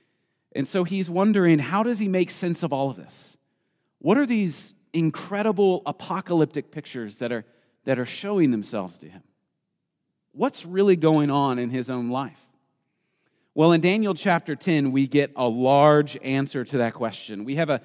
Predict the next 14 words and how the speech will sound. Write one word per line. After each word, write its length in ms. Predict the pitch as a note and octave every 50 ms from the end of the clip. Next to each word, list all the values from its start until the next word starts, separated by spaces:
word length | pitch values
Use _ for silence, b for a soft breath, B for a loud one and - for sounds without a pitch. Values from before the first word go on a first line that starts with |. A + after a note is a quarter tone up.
| b b b b -
we 60 | A#3
have 80 | A#3+ F#3
a 80 | C#3+
final, 640 | - - - F3 F3+ F#3 F#3 F#3 F#3 F3+ F#3 F3+ - - _ _ _ _ _ _ _ _
final 720 | _ _ - D3+ D#3+ D#3+ D3+ D3 C3+ A2+ G#2+ G#2+ A2+ A2+
vision 460 | A#2 A#2+ C#3+ C#3+ C3 A#2 A#2+ A2 G#2+
that 140 | A2+ A2+ A2
concludes 420 | - B2 A2+ - - C3 B2+ A#2 A#2
this 160 | B2 A2+ -
book. 320 | - - G#2 E2+ _ _ _ _ _ _ _ _ _ _ _ _ _ _ _ _ _ _ _
Though 400 | C#3 C#3 D3+ E3 E3+ E3+ E3+ F3 E3+
many 380 | F3 E3+ F3 F#3 G#3 A3 A#3+ A#3
verses 500 | G3 E3+ F#3 F#3+ F#3 F#3+ G3+ F#3+ D#3 C#3+
long, 520 | C#3+ C#3+ D#3 D#3 C#3+ A2 G2 E2 E2+ F#2+